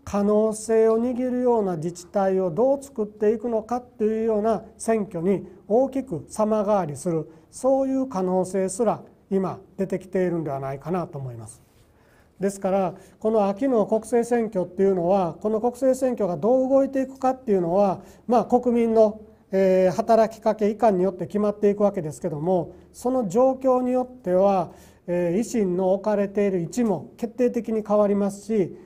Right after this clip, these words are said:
我々がこれから考えていかなければならない二千二十三年の選挙の様相も全く変わってしまうね、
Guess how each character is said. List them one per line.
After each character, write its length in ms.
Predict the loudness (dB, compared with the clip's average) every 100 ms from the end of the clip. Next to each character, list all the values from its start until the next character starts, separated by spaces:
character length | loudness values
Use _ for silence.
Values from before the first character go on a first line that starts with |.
| -10
我 220 | -2 0
々 220 | 2 4 4
が 140 | 2
こ 120 | 2
れ 100 | 0
か 120 | 2
ら 160 | 2 2
考 280 | 0 0 0
え 80 | 0
て 140 | 0
い 60 | 0
か 80 | 0
な 140 | -2
け 100 | -2
れ 80 | -4
ば 120 | -4
な 140 | -6 -4
ら 100 | -2
な 200 | -2 -4
い 40 |
二 120 | -8
千 260 | -2 -2 0
二 120 | -2
十 180 | -2 -2
三 300 | -4 -6 -4
年 100 | -4
の 80 | -4
選 280 | -2 -2
挙 160 | -2 -2
の 100 | 0
様 240 | 2 2
相 240 | 2 2 2
も 160 | 0 -10 -20 -20 _
全 120 | -6 -4 -4
く 120 | -6 0
変 100 | 0
わ 80 |
っ 60 | 0
て 80 | -4
し 120 | -2
ま 160 | -2 0
う 80 |
ね、 140 | -2